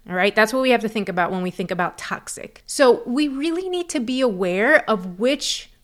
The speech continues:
relationships are falling under that toxic route. I mean, are you in one? And if you are, with who? Okay, so when you get a chance, play this episode back.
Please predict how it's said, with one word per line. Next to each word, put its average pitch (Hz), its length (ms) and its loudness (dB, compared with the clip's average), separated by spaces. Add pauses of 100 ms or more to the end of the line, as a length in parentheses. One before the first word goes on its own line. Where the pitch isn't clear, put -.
relationships 214 960 0
are 226 120 2
falling 226 600 0
under 196 200 0
that 233 220 2
toxic - 560 -6
route. - 380 -6
I 240 80 4
mean, 233 180 2
are - 140 0
you 226 260 0
in 226 300 0
one? 330 440 -2 (120)
And 233 400 2
if 220 240 -4
you 214 160 -4
are, 269 340 4
with 202 240 2
who? 208 480 0 (220)
Okay, 233 180 2
so 233 240 4
when 226 220 4
you 285 100 0
get 339 120 0
a 359 60 2
chance, 240 480 0
play 240 220 2
this 302 160 0
episode 240 480 0
back. 170 380 2